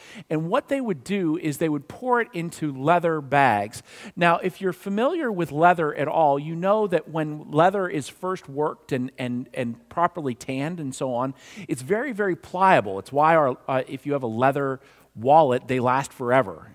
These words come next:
it seems like, properly done. But leather, if you expose it to the elements, and if you expose it to liquid, such as wine, over periods of time, what happens to leather?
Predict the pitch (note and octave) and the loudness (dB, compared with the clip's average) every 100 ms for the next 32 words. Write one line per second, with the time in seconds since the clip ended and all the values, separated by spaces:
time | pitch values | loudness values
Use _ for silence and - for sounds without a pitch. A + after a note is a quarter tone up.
0 | - G2+ A#2 G2 E2+ F#2 D2 - - _ | -18 -10 -8 -10 -10 -10 -10 -14 -20 _
1 | _ _ _ _ _ E3+ D#3 C#3 A#2+ A2 | _ _ _ _ _ 4 4 2 -4 0
2 | B2+ F#2 F2 F2+ _ _ _ _ _ _ | 0 0 -8 -20 _ _ _ _ _ _
3 | _ _ - - D3+ C#3+ F3+ A3+ G#3+ F3 | _ _ -20 -2 -2 4 4 6 4 0
4 | D#3 - F#3 D3+ C#3 E3 D3 - G#3+ A3 | -2 -10 -10 -4 -4 -2 -6 -2 0 2
5 | G#3+ F#3 - D3+ D3 - F3+ F#3 C#3+ A#2+ | 2 0 -2 -4 -2 8 8 8 2 -2
6 | C3+ - - F#3+ D3 C#3+ D#3+ D#3 - - | -4 -10 -16 -4 -2 0 -2 -10 -8 -2
7 | G3 F#3+ - C#3+ C3+ F#3+ - B2 C#3 - | 0 0 -4 -2 0 0 0 -2 -2 -12
8 | - - G#2+ F#2 D#2+ E2+ E2+ G#2+ C#3 C3+ | -8 -6 -6 -10 -12 -12 -8 -6 -8 -10
9 | _ _ _ _ _ _ - C#3 B2+ - | _ _ _ _ _ _ -6 -4 -4 -4
10 | D3+ D3 B2+ - A#2 F#2+ G#2 D3 _ _ | -2 -2 -4 -10 -4 -2 -2 -6 _ _
11 | - _ - G#3 G3 F#3 F#3 - C3+ C3+ | -20 _ 4 6 4 0 -4 0 4 4
12 | F#2 F2 | 4 -8